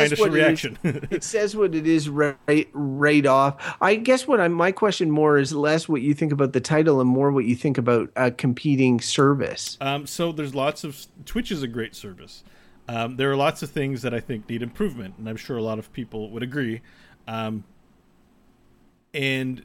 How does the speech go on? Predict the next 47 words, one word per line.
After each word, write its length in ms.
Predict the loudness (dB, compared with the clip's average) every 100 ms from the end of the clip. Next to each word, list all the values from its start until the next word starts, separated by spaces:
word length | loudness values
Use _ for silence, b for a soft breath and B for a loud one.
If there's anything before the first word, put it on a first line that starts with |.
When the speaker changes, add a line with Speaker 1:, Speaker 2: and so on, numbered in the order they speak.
| -8
Speaker 2:
having 260 | -2 0 0
competition 840 | -4 -4 -6 -4 -4 -2 -6 -6 -8
just 400 | -4 -4 -4 -14
spurns 480 | -10 -6 -4 -4
that 160 | -4 -4
on. 260 | -4 -8 -4
Right 180 | -4
now, 180 | -2 -4
there 200 | -2 -2
is 160 | -2 -6
no 400 | -8 -6 -6 -8
competition 680 | -10 -12 -14 -12 -12 -12 -16
for 140 | -16
Twitch. 380 | -16 -14 -14 -8
There 160 | -2 0
are 80 | 0
other 180 | 0 -2
places 400 | -2 -6 -6 -10
to 80 | -10
get 160 | -12
streaming 360 | -14 -12 -10 -10
content, 460 | -10 -10 -8 -10 -12 b b b
but 160 | -4
there 180 | 2 2
is 200 | 2 -2
nothing 520 | -4 -2 -2 -4 -8
quite 420 | -8 -8 -8 -8 -10
like 460 | -10 -10 -12 -18 -20 b b b b -14
Twitch. 360 | -4 -4 -4 -8
And 120 | -4
that 140 | -4
inclu-, 500 | -4 -6 -10 -8 -6
and 100 | -2
this 160 | -2 -2
includes 500 | -4 -4 -2 -2 -2
for 160 | -8 -10
people 340 | -8 -8 -4
that 120 | -4
are 220 | -2 -4 -8 b b
Twitch 300 | -8 -6 -4
partners. 480 | -4 -4 -4 -8 -10
So 260 | -14 -6 -4
Twitch 240 | -4 -6
partners 360 | -2 -2 -2 -4
are 80 | -6
people 420 | -6 -6 -4 -2
who, 300 | -2 -2